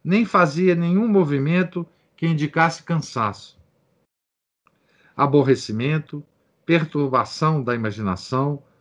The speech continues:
ou confu-, ou confusão de espírito. Mas era um doce sorriso, como quem acaba de conversar com uma pessoa e se volta para outra que a está esperando. Esta era a transição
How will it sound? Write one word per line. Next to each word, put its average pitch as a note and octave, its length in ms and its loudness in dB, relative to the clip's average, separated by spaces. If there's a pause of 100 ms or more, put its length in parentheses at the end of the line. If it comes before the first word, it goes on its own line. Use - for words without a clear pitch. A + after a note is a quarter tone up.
(160)
ou C#3+ 100 2
confu-, D#3 580 -2
ou C#3+ 200 2
confusão C3+ 540 0
de B2+ 120 -2
espírito. F2+ 680 -8 (800)
Mas D3+ 220 4
era G3+ 160 8
um F#3 120 6
doce G#3 500 2
sorriso, C3+ 720 0 (920)
como E3+ 280 2
quem F#3 200 4
acaba G3+ 360 2
de F#3+ 120 -4
conversar E3 800 -2 (400)
com C3+ 100 -8
uma C3 160 -4
pessoa F#3+ 640 2 (460)
e F#3+ 80 -6
se C4 180 -2
volta A#3 440 2
para A#3 280 4
outra F#3+ 480 4 (380)
que F3+ 120 -2
a F3+ 80 6
está D#3 360 -2
esperando. E2+ 680 -8 (1500)
Esta F3+ 380 4
era F#3+ 220 6
a F3+ 40 0
transição F3+ 840 0